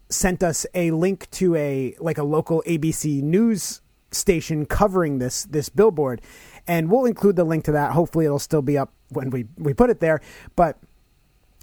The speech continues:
basically, it was a, it was a pro-vegan billboard. It said, "All mothers grieve, ditch dairy, go vegan." And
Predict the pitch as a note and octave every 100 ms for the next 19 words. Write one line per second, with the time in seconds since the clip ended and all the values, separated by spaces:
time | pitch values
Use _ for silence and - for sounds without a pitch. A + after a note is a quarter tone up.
0 | - G#3+ A3 G#3+ G3+ G3+ F#3 - - -
1 | E3+ E3+ C#3 A#2+ - E3+ D3 - A3+ A3+
2 | A3 G#3 F3 F3 D3+ D#3+ D#3 C#3+ - -
3 | D#3 - E3+ D3 B2+ - D#3 G3 G3 F#3+
4 | F3 C3+ D#3+ D3+ C#3 C#3 A#2+ - A2+ E3+
5 | F3+ - E3 C#3+ C#3 C3+ B2+ - D#3+ C#3
6 | A2 C#3+ D3+ F#3 G3 - - D3+ C#3+